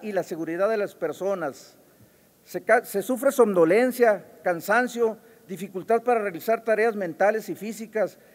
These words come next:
cambios de ánimo, irritabilidad, falta de atención, memoria, concentración, trastornos digestivos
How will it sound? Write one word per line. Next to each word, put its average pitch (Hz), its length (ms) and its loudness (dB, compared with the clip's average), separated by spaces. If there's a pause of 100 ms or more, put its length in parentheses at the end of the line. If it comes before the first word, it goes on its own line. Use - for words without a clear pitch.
cambios 226 380 4
de 196 100 4
ánimo, 208 500 0 (320)
irritabilidad, 214 920 2
falta 226 260 0
de 214 100 2
atención, 202 640 -2
memoria, 220 640 0
concentración, 196 920 0 (480)
trastornos 220 500 0
digestivos 226 840 -4